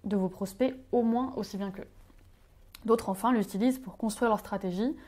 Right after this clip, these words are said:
et apporter des arguments supplémentaires au dossier. J'ai, j'ai cet exemple d'une avocate en droit social qui nous racontait qu'elle a pu soutenir que l'entreprise à laquelle son client avait affaire était récidiviste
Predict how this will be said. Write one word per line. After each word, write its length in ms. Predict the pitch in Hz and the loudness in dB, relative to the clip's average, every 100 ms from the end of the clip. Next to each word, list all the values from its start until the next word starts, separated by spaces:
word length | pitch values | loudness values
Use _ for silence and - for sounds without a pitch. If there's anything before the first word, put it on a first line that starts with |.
| - - - 247 | -20 -20 -4 4
et 120 | 247 | 6
apporter 400 | 208 196 - 262 | 6 2 4 4
des 140 | 208 | 6
arguments 300 | 196 196 214 | 2 0 -2
supplémentaires 720 | 226 - 262 240 208 196 240 | -4 -4 -2 0 0 0 -2
au 60 | 214 | -2
dossier. 320 | 196 196 269 - - - - - - - - | -2 -6 -12 -18 -20 -20 -20 -20 -20 -18 -8
J'ai, 300 | 185 226 226 | 2 4 4
j'ai 140 | 202 | 2
cet 140 | 214 220 | 0 0
exemple 300 | 214 247 240 | 2 2 4
d'une 140 | 214 | 4
avocate 520 | 220 226 240 233 233 - | 4 2 2 0 -2 -4
en 100 | 202 | 0
droit 180 | 190 190 | 0 0
social 420 | 196 - 269 269 | -2 2 2 4
qui 120 | 240 | 2
nous 120 | 202 | 4
racontait 420 | 196 196 202 254 | 4 2 2 2
qu'elle 140 | 254 190 | 2 0
a 60 | |
pu 120 | 175 202 | -4 -8
soutenir 680 | - 262 254 247 220 185 - | -4 -2 2 2 0 -4 -6
que 100 | - | -4
l'entreprise 500 | 202 208 220 202 214 | -2 -2 -4 -2 -2
à 60 | 196 | 0
laquelle 240 | 190 202 | -2 -6
son 180 | - 196 | -8 -10
client 280 | - 226 220 | -6 -4 -2
avait 200 | 185 180 | -2 -6
affaire 340 | 180 226 269 277 - - | -6 -4 -4 -6 -12 -4
était 200 | 254 254 | 0 2
récidiviste 720 | 220 208 180 180 247 - - | 2 0 -4 -4 -6 -10 -18